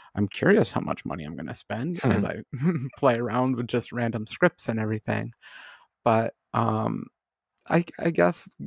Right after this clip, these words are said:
Speaker 1: getting all the way back around to it, they have democratized it because now we can work on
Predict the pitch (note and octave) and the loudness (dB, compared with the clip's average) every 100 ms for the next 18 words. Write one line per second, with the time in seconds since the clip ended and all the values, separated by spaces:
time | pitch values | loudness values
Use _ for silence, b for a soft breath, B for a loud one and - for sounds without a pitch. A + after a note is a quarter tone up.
0 | C3+ C3 E3 D#3 D#3+ D#3+ D3+ D3+ C#3+ C#3+ | -10 4 4 6 4 4 4 2 0 0
1 | D3 D#3 - C#3 D3 - - D#3+ D3+ C#3+ | 2 2 2 2 2 0 0 2 4 2
2 | A#2+ A2 A2+ - - - - - D3+ C#3+ | 2 0 0 -2 -4 -2 -2 0 0 0
3 | - B2+ C3+ B2 A#2 - A2+ G#2 A2+ - | 0 0 2 2 2 0 0 0 -2 -2
4 | - | -2